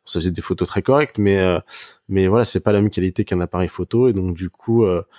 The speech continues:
effectivement, euh, en voyant les photos que pouvaient faire, euh, d'autres Instagrammeurs, je me suis dit, bah, putain, en fait, ça pourrait être sympa de faire pareil, mais depuis toit parisien. Sachant qu'il y en avait beaucoup qui le faisaient déjà avant.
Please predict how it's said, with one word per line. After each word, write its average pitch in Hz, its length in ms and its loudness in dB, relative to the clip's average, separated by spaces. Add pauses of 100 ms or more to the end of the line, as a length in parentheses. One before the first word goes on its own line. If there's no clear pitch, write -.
(300)
effectivement, 104 720 0
euh, 90 80 2
en 90 260 2
voyant 104 320 2
les 101 100 2
photos 104 300 -2
que - 100 -10
pouvaient 95 160 -2
faire, 90 320 0
euh, 87 500 0
d'autres 101 240 0
Instagrammeurs, 95 460 2
je - 20 2
me 110 60 -2
suis - 100 -14
dit, 127 100 -2
bah, 95 140 -2
putain, - 260 -6
en 117 60 -2
fait, 117 180 -4
ça 73 160 -6
pourrait 85 300 -6
être - 80 -6
sympa 95 320 0
de 92 100 -2
faire - 240 -8
pareil, 107 300 0
mais 95 80 2
depuis 85 320 -4
toit 98 160 -4
parisien. 85 340 -2 (300)
Sachant - 240 -2
qu'il 82 120 -4
y - 20 -2
en 82 40 -2
avait 80 80 2
beaucoup 87 300 -8
qui - 140 -12
le 90 60 -6
faisaient 85 140 -2
déjà 78 240 -4
avant. 104 220 -6